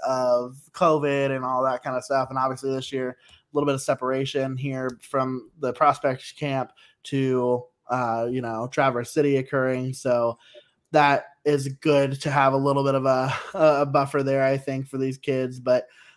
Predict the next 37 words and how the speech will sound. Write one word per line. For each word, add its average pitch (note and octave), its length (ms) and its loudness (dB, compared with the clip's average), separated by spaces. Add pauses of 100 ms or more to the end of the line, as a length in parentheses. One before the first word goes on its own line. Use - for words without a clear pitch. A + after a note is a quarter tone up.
(120)
overall, F3+ 680 4
a D#3+ 40 2
lot D#3 200 6
of D#3 100 0
fun D#3 240 2
stuff. C#3+ 400 2 (440)
You C#3+ 120 -6
know, B2+ 540 0
some C3 640 -2 (140)
really D#3 400 2
good D#3 240 2
news, D#3 340 0
at C#3 80 0
least, D3+ 240 -2
like, C#3+ 140 0
we've C#3+ 120 0
been C#3+ 80 -2
talking C#3 220 -2
about A#2+ 160 -4
this B2+ 160 -6
Russia C#3+ 380 -2
thing. C#3 400 0
Like, B2+ 180 -4
we C#3+ 140 -2
know C3+ 340 -2
for B2+ 160 -10
sure D#3+ 400 2
that B2+ 220 -4
Kirill C3+ 180 0
Marchenko C#3 720 0
is B2+ 260 0
going B2+ 280 -8
to C3 100 -14
be C3+ 180 -2
in C3+ 120 -4
Columbus B2 540 -4 (440)
after C3+ 840 0